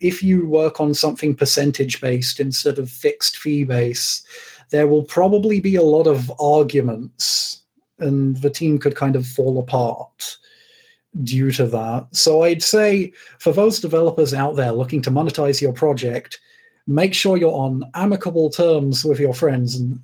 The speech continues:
will be certain that you're on amicable f-, terms with your friends. And if you want to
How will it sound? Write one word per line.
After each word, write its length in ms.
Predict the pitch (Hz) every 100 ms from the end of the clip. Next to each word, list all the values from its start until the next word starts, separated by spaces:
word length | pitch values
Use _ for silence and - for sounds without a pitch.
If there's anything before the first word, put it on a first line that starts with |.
| 170
will 240 | 143 143 - _
be 140 | 151
certain 560 | 151 - 269 285 123 117
that 160 | 120 147
you're 180 | 131 127
on 100 | 127
amicable 560 | 135 139 - 135 123
f-, 180 | 123 - _
terms 440 | - 139 127 123 -
with 160 | 131
your 120 | 131 120
friends. 720 | 143 117 - - - - - - - - - -
And 220 | 143 139
if 260 | - 185 202
you 100 | 165
want 300 | 185 190 185
to 540 | 180 165 156 143